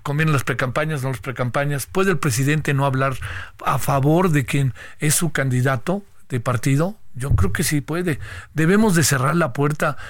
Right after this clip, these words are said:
el día jueves, viernes, sábado, domingo, antes de las elecciones, y no hablar de nada y meternos como en un monasterio. Yo no sé, todo, eso es para mencionar algunas de las cosas, ¿no?,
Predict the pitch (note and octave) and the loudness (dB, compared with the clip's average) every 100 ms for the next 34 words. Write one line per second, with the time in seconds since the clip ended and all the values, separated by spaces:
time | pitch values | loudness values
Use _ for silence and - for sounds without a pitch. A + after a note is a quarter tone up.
0 | - C3+ C3+ C#3 E3 - E3 E3 C3+ D3+ | -8 -2 0 2 0 2 2 2 2 2
1 | D3 - D#3 C#3+ C3 C#3 D#3+ D3 D3 C#3+ | 2 2 2 4 4 4 4 4 2 0
2 | B2 C3 B2 - C#3+ D#3 B2+ C3 D3+ D3+ | 0 -2 -4 -6 -6 -6 -4 0 2 2
3 | C3 B2 C3 D#3 C3+ B2 D3 D3+ - C#3 | 4 4 2 4 2 2 0 -2 -2 -4
4 | B2 B2+ D3 C3+ A2+ - C3 D#3+ - - | -4 -2 -2 -2 -4 -2 0 0 -2 -8
5 | - - - D3 F#3+ G#3+ - C3 - F#3+ | -10 -10 -6 2 4 4 2 -4 0 0
6 | C#4 D#3 G3+ C#4+ - - D3+ C#3 D#3 G3 | 2 0 2 2 0 -2 -2 -2 0 0
7 | F3+ G3+ F3+ F#3+ - C#4 A3+ D3 C3+ - | 0 -2 -2 -4 -6 -8 -10 -10 -10 -14